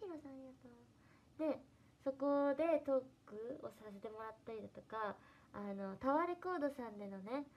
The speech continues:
あの、ステージでおしゃべりさせてもらったりだとか、今日は本当に盛りだくさんな一日で、ファンの皆さんも一緒に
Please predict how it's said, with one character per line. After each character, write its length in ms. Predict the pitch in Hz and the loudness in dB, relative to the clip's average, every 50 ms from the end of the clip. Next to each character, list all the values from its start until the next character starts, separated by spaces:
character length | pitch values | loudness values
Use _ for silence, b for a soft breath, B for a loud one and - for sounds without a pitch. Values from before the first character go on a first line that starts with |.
| B B B B B B B B B - | B B B B B B B B B -8
あ 80 | 190 190 185 | -8 -6 -6
の、 320 | 190 185 180 180 185 185 - | -4 -4 -4 -4 -6 -8 -10
ス 80 | - | 2
テ 240 | - 269 262 233 226 | 6 8 8 8 6
ー 60 | - - | 0 -8
ジ 80 | 185 | -6
で 240 | - 185 180 - - - - - - - - - - | -4 -2 -2 -2 -6 -12 -20 -20 -20 -20 -20 -12 -10
お 80 | - 214 | -10 -4
し 100 | - 247 | -4 -4
ゃ 60 | 220 | -2
べ 80 | 208 | -2
り 100 | 214 196 | -2 -4
さ 140 | 190 202 190 | -4 -6 -10
せ 80 | 196 196 | -10 -8
て 140 | 190 214 202 | -8 -8 -6
も 80 | 208 208 | -6 -6
ら 80 | 202 | -6
っ 40 | 196 - - | -6 -8 -6
た 80 | - 208 | -6 -4
り 80 | 196 190 | -4 -4
だ 80 | 190 | -8
と 160 | 185 - 202 | -10 -12 -16
か、 160 | - - 202 B B B B B B B | -14 -14 -16 B B B B B B B
今 160 | - 269 262 | 4 6 6
日 20 | 240 | 6
は 60 | 240 | 6
本 160 | 247 262 254 | 2 2 2
当 160 | 262 262 262 | 4 4 4
に 160 | 254 247 240 | 4 4 0
盛 160 | 226 240 254 285 | 2 4 4 6
り 80 | 302 | 6
だ 80 | 359 370 | 4 2
く 160 | 359 - - | 2 -2 -4
さ 80 | - 254 | -4 -2
ん 160 | 233 208 208 | -2 -2 -6
な 80 | 208 208 202 - - | -10 -10 -10 -10 -12
一 160 | 214 202 - 220 | -12 -12 -10 -12
日 320 | 214 214 214 208 - 208 196 | -12 -12 -12 -12 -10 -8 -6
で、 240 | 214 202 196 202 B B B B B | -4 -4 -4 -6 B B B B B
フ 60 | - 269 | 2 4
ァ 20 | |
ン 80 | 262 269 | 4 4
の 80 | 277 | 4
皆 240 | 269 269 269 277 285 277 - | 2 2 0 0 0 0 -2
さ 80 | 262 | -4
ん 80 | 233 214 202 | -6 -6 -10
も 80 | 202 202 | -12 -12
一 80 | 202 202 - | -12 -12 -10
緒 80 | - 214 | -10 -10
に 240 | 208 214 214 208 | -8 -8 -10 -12